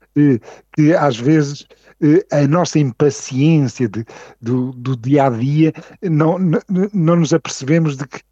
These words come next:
decisões de, eh, para construir, eh, demoram, depois está todo, todo um processo, e neste caso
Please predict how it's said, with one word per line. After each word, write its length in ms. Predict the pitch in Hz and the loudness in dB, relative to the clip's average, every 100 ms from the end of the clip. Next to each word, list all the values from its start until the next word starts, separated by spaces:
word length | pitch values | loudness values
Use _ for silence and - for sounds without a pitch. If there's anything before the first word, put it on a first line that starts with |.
| _ _ | _ _
decisões 1000 | - 139 - 165 131 175 185 180 165 135 139 | -12 -8 -4 -4 0 2 4 4 2 0 -2
de, 220 | 156 143 - - _ | -2 -2 -6 -20 _
eh, 140 | 143 | -4
para 200 | 139 147 | 0 -2
construir, 800 | 139 160 - 160 160 196 196 185 | 0 -2 0 0 2 4 4 4
eh, 420 | 170 165 190 160 143 - - _ | 4 2 2 2 0 -8 -20 _
demoram, 800 | 160 175 180 196 196 196 185 175 | 0 2 4 4 4 4 2 0
depois 260 | 143 165 | 0 -2
está 360 | - - 147 143 _ | 0 0 2 0 _
todo, 200 | 165 165 | 2 2
todo 300 | 131 170 156 | 2 0 2
um 120 | 156 | -2
processo, 720 | 139 151 - - 185 180 - | -2 -4 -2 0 2 2 -4
e 100 | 190 | -2
neste 300 | 202 240 - | 2 2 0
caso 320 | - 196 180 | -2 0 0